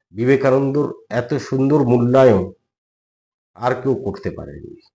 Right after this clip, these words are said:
তখনও বিবেকানন্দ বিবেকানন্দ হননি, তখনও বিবেকানন্দ নরেন-, নরেন্দ্রনাথ।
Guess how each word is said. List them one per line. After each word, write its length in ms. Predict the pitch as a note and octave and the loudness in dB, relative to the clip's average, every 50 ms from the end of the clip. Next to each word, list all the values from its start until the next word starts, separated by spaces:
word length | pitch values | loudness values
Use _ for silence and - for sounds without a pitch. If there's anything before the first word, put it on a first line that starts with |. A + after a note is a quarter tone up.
| _ _ _ _ _ _ _ _ _ _ _ - - _ _ - | _ _ _ _ _ _ _ _ _ _ _ -20 -20 _ _ -2
তখনও 680 | A#2 A#2 A#2 - F3+ F#3 F3 C3 G#2+ G#2 - - - - _ _ _ _ _ _ _ _ | 0 0 0 2 2 4 4 4 4 2 0 -6 -12 -20 _ _ _ _ _ _ _ _
বিবেকানন্দ 720 | F2+ G#2+ A#2 B2 C3+ C3+ C#3 D#3 D3+ D#3 D#3+ D#3+ D3+ C3 | -4 -2 2 2 2 2 2 2 2 4 4 2 2 2
বিবেকানন্দ 680 | A2 A2+ A2 B2+ C3 C3+ D3 D3+ D#3 D#3 D3 C3 A2+ | 0 2 4 4 4 4 4 4 2 2 0 0 -2
হননি, 480 | G2+ - G#2 G2 F2 E2+ D#2+ E2 E2+ F2 - _ _ _ | -4 -4 -4 -6 -6 -8 -14 -18 -20 -20 -20 _ _ _
তখনও 380 | G#2 A#2 - - D3+ D3 C#3+ | -16 -16 -10 -6 -2 0 0
বিবেকানন্দ 680 | A2+ A2 G#2+ A2+ B2+ B2+ B2 B2+ C3+ D3 D#3+ C#3+ A#2+ G#2 | 0 2 2 2 2 2 4 4 4 4 4 2 2 0
নরেন-, 640 | F#2+ F#2 G2+ G2+ G2+ G#2 A#2 A#2+ A#2+ A#2 F#2+ - - _ _ _ _ _ _ _ _ _ _ _ _ _ _ _ _ _ _ G2+ | 0 -2 -2 0 0 2 4 4 4 4 2 0 -4 _ _ _ _ _ _ _ _ _ _ _ _ _ _ _ _ _ _ -10
নরেন্দ্রনাথ। 720 | G2+ G#2+ A2+ B2+ C3+ C3+ C3 A2 G2 F2 E2 D2 C2 - | -6 -2 2 2 2 2 2 0 -2 -2 -4 -8 -10 -16